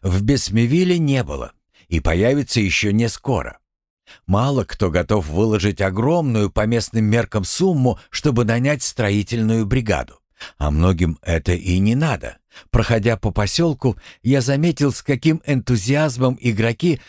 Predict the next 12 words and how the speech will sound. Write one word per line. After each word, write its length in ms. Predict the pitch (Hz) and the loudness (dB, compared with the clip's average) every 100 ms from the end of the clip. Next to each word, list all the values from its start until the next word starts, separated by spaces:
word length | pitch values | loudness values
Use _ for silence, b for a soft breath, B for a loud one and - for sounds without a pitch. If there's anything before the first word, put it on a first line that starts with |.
| B | B
стаскивали 800 | - - 151 143 - 135 127 123 | -8 -2 -2 -2 0 2 2 2
на 140 | 120 | 0
закреплённые 800 | 110 104 120 104 131 123 117 107 | 0 -2 -2 0 0 2 2 0
за 180 | 90 110 | 0 0
ними 300 | 120 110 110 | 2 0 -2
участки 680 | 107 - 165 151 - - 127 B | -4 -2 0 -2 -2 -2 -2 B
строительные 920 | - - 123 123 143 127 127 123 123 117 | -14 -4 0 2 0 0 0 2 0 0
материалы, 760 | 120 - 110 85 78 64 64 B B B | -2 0 0 2 0 -2 -8 B B B
добытые 640 | 71 67 90 - 92 85 | -4 0 0 2 2 2
ими 300 | - 80 85 | 0 -2 0
в 80 | 92 | -2
окрестностях. 840 | 95 107 - 76 - - - | -2 -2 -4 -10 -14 -14 -16